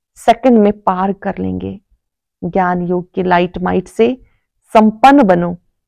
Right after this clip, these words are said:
तो किसी भी परिस्थिति को सेकंड में पार कर लेंगे। आज हम अपना वायदा याद करेंगे,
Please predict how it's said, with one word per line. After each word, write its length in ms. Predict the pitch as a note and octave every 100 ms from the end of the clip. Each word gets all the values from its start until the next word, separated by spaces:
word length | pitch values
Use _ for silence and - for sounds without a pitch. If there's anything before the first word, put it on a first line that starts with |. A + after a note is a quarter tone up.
| _
तो 60 | -
किसी 320 | F#3+ A3+ B3+
भी 100 | B3
परिस्थिति 580 | C#4+ G#3+ G3 - A3 C4
को 380 | G#3+ G3+ A#3+ _ _ _ _ _
सेकंड 440 | - - G#3 G3 F#3
में 240 | F#3+ G3
पार 340 | - F#3 F#3 F#3+
कर 200 | - F#3+
लेंगे। 420 | F3+ F3 F3 F#3 G3 _ _ _ _ _ _ -
आज 140 | F3 F#3
हम 100 | F3+
अपना 280 | - F3+
वायदा 380 | F3 F3 F3+ F3+
याद 400 | F#3 F#3 F3+ F#3+
करेंगे, 500 | - F#3 F3+ F3+ F#3+